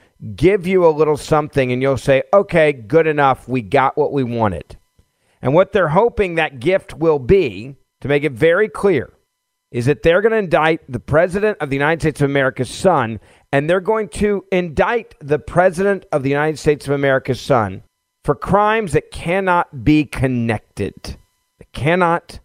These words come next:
be connected to the president.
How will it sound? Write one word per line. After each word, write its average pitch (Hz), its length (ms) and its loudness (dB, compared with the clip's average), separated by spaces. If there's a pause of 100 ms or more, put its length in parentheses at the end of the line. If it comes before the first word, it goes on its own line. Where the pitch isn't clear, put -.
(280)
be 117 160 2
connected - 600 -4 (840)
to - 80 -10
the 92 60 -2
president. 92 500 -2